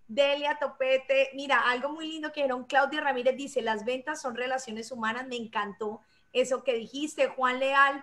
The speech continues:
dice, "Saludos, compadre Antonio Arreguín, sin duda es sin miedo al éxito". Órale, gracias por tu tiempo, por tus tips, brother. Aquí está la gente, Fabiola Ledesma, eh, Lucecita Sánchez,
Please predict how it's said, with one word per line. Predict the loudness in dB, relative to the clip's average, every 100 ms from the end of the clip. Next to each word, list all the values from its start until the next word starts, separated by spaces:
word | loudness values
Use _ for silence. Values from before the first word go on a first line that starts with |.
| -14 _ -10
dice, | -8 -2 2
"Saludos, | 6 4 4 0 0 0
compadre | -4 -4 0 6 6 6 2
Antonio | -4 -2 -2 -2 -2 -4 -4 0
Arreguín, | 0 0 -4 -8 -10
sin | -10 -10 -8
duda | -4 -2 -4 -6 _ _ _ 0
es | 0 0
sin | -10 -8
miedo | -4 0 6
al | 6 6
éxito". | 2 0 -10 -10 0
Órale, | 4 6 6 4 0
gracias | 0 0 -2 -6 -2
por | 2 2 0
tu | -12
tiempo, | -6 -6 -8 -14 -6
por | -6 -6
tus | -10 -8
tips, | -10 -4
brother. | -2 -2 -2
Aquí | -4 -6
está | 0 0
la | 2
gente, | -2 -2 -2
Fabiola | 0 -2 0 0
Ledesma, | 0 0 2 0 0 -2 -2 -6 _ -20 _ -4
eh, | -2 0 0 0 -2 -6
Lucecita | -4 -4 0 -2 -2 -4 -4
Sánchez, | 0 2 4 2 -2 -2 0 2 0